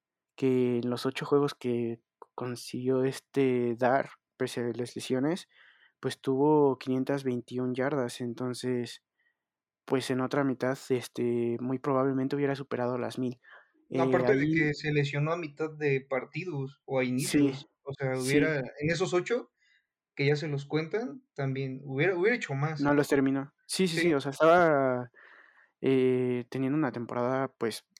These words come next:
Speaker 1: bastante destacable. Lástima que las lesiones no lo dejaron brillar, pero estamos hablando de un corredor que, pues, apenas la temporada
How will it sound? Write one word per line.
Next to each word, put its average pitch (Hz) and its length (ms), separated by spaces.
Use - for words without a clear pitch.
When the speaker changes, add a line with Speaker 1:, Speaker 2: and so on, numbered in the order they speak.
Speaker 1:
bastante 123 1300
destacable. 127 720
Lástima 127 380
que - 100
las 110 140
lesiones 120 400
no 131 80
lo 123 100
dejaron 120 320
brillar, 113 380
pero 127 280
estamos 139 340
hablando 127 760
de 127 100
un 127 100
corredor 127 520
que, 123 560
pues, 127 340
apenas 131 420
la 143 100
temporada 127 420